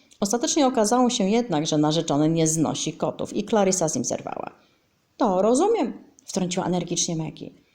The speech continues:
Spodobały się w Pickaxe, a gazeta potrzebowała kogoś do redakcji. Clarissa ma tylko jeden problem. Chce zwrócić pierścionek Doris, ale nie może się z nią skontaktować.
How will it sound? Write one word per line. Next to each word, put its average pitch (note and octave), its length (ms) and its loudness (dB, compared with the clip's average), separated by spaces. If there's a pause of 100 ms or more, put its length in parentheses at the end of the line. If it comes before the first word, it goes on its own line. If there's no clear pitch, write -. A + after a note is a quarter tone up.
(320)
Spodobały E3 600 0
się E3+ 160 0
w - 120 -12
Pickaxe, - 500 -2
a E4+ 100 2
gazeta G#3 400 2
potrzebowała E3 680 0
kogoś - 300 -4
do D#3 100 -2
redakcji. - 580 -6 (400)
Clarissa C4+ 380 4
ma A#3+ 120 6
tylko A#3 240 0
jeden G3+ 200 4
problem. - 540 -8 (320)
Chce C#4 200 6
zwrócić A#3+ 360 2
pierścionek G#3+ 520 2
Doris, G3 480 0
ale F3+ 160 2
nie F3+ 80 0
może F3+ 240 0
się F3+ 140 0
z F3+ 100 -4
nią F3 160 2
skontaktować. - 840 -8